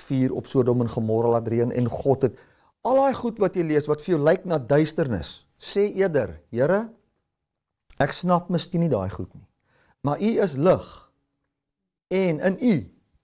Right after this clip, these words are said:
is daar geen duisternis hoegenaamd nie." Duisternis moet sy oorsprong van iets anders af kry.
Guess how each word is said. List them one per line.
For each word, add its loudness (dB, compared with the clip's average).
is -2
daar 2
geen 2
duisternis 0
hoegenaamd -2
nie." -20
Duisternis 0
moet -6
sy 0
oorsprong 0
van -6
iets -8
anders -2
af -20
kry. -20